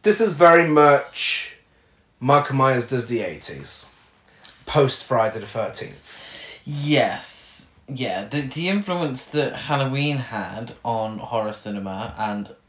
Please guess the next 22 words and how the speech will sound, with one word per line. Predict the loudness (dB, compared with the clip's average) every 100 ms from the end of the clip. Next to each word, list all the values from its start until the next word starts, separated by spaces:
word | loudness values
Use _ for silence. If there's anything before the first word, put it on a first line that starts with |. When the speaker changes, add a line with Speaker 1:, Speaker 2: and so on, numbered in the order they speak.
| _ -20
Speaker 2:
specifically | -14 -12 -12 -12 -12 -12 -12
slasher | -8 -8 -8 -12
films | -10 -10 -10 -12 -14 -18 -20 _ -20 -20 -20 -20 -20 _
kind | -2 0 0
of, | -4 -12 _ _ -20 -20 _ _ -4
in | 0
a | 2
way, | 2 2
came | 0 -2 -2
full | -2 -2
circle. | -2 -2 0 -2 -2 -2 -2 -2 -2
Speaker 1:
Yeah. | -2 -2 -4 -16 _ _ _ -20 _ _ -6
Speaker 2:
Um, | 0 2 2 2 0 -4 -6 -12 _ -10
and | -8 -8
obviously | -12 -14 -14 -16
we'll | -16
get | -18
into | -16 -18 -16
that | -18
as | -20
we | -20
go. | -16 -16